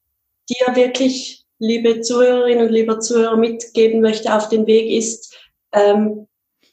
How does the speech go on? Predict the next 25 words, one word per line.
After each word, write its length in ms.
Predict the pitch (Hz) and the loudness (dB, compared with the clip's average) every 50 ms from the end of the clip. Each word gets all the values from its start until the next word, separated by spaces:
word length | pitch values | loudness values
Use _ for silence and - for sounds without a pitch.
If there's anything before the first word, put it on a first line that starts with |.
| _ _ _ _ _ _ _ _ _ _ _ | _ _ _ _ _ _ _ _ _ _ _
mach 280 | - 226 226 247 302 - | -2 0 0 0 2 0
dich 180 | 285 262 285 240 | -2 0 0 -2
auf 120 | 226 - - - - _ | -2 -4 -8 -14 -8 _
deinen 440 | 208 190 202 208 214 220 220 220 - | 0 0 2 2 2 2 0 2 2
Weg. 420 | 202 202 208 208 202 208 - - - - _ _ _ _ _ _ _ _ _ _ _ | 2 4 4 2 2 0 -6 -12 -16 -18 _ _ _ _ _ _ _ _ _ _ _
Also 480 | - 202 202 214 220 220 214 - - _ | -4 -4 -2 -2 -4 -4 -4 -8 -16 _
scheu 340 | _ - - 233 226 233 262 | _ -4 0 2 2 2 2
dich 160 | 262 262 254 | 2 0 -2
nicht 240 | 254 247 247 - - | -2 -2 -4 -2 -2
davor, 360 | 254 240 - - 240 233 220 | -2 -2 -2 0 0 0 2
wirklich 400 | 226 233 240 233 233 220 - - | 2 0 0 -2 -6 -10 -8 -2
deinen 360 | - 202 202 220 240 247 240 220 | 0 0 2 2 2 0 0 0
Weg 300 | 247 240 240 240 - - | -2 -2 -2 -4 -8 -8
zu 160 | - 240 - | -10 -8 -4
gehen 540 | 233 233 226 226 233 233 240 233 233 233 233 - - - - _ _ | 0 2 2 4 2 2 0 -2 -4 -8 -14 -16 -20 -20 -20 _ _
und 400 | - 214 214 214 220 220 214 - | -2 0 2 2 2 0 -2 -2
stell 340 | - - - - 220 226 240 | -4 -2 0 2 0 2 2
dich 320 | 233 254 226 - - - - | 0 -2 -2 -4 -8 -2 -2
den 380 | 226 214 220 220 214 - - - - _ _ _ _ _ | 0 2 2 0 0 -2 -8 -16 -20 _ _ _ _ _
Ängsten, 680 | - 220 233 277 277 - - - - 262 262 254 254 | 0 2 2 2 0 -2 -6 -4 0 2 2 2 4
den 220 | 240 226 220 220 - | 2 0 0 -2 -4
Zweifeln, 1000 | - - 214 208 208 226 254 254 - - 262 254 247 247 254 254 254 247 247 - | -4 -2 0 2 2 2 0 -2 0 0 0 0 0 0 -2 -2 -2 -2 -4 -4
all 200 | - 208 220 240 | -2 0 0 0
den 220 | 247 247 233 233 233 | 0 0 0 0 0
Schatten, 1040 | - - - 220 233 - - - - - 254 254 247 247 254 254 247 233 - - | 0 0 2 0 0 0 -4 -8 -4 0 0 0 2 2 0 0 -2 -2 -6 -10